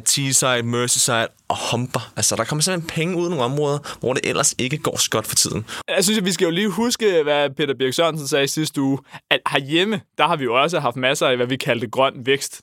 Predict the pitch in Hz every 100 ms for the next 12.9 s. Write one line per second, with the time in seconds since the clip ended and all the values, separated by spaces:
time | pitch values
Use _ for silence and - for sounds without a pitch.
0 | - 123 127 123 131 120 127 135 127 120
1 | - - - 123 131 208 180 143 151 -
2 | _ - - 131 139 135 123 113 160 113
3 | 120 - 127 131 123 131 127 117 123 123
4 | 135 120 113 - 131 131 120 117 123 -
5 | - 147 131 131 131 127 - 139 139 -
6 | - 135 - 135 - - 151 156 - 120
7 | 117 - - 160 - 147 147 170 165 160
8 | 160 135 - 135 156 156 131 156 - -
9 | 135 175 160 170 147 127 147 151 147 131
10 | 131 127 117 139 165 151 131 127 120 135
11 | - - - 139 151 131 160 123 123 -
12 | 117 143 - _ - 107 160 147 160